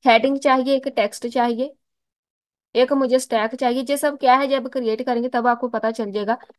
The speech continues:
बने बनाए सब कुछ हमें content मिलेगा, बिल्कुल बूटस्ट्रैप की तरह है।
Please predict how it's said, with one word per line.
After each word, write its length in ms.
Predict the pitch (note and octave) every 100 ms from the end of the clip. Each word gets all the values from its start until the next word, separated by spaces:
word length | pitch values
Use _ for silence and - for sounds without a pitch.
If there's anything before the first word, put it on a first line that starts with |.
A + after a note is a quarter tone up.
| -
बने 260 | A3 A#3+
बनाए 260 | C4+ B3+ B3
सब 220 | B3 A#3+
कुछ 180 | B3+ B3+
हमें 200 | A#3 A3
content 380 | A3+ A3 G#3 A#3
मिलेगा, 280 | A3+ A3 A#3
बिल्कुल 440 | A3 A#3 A#3 A#3+
बूटस्ट्रैप 600 | G3+ F#3+ G#3+ - A3 G#3
की 180 | - A3
तरह 220 | G#3+ G3+
है। 200 | A3 A3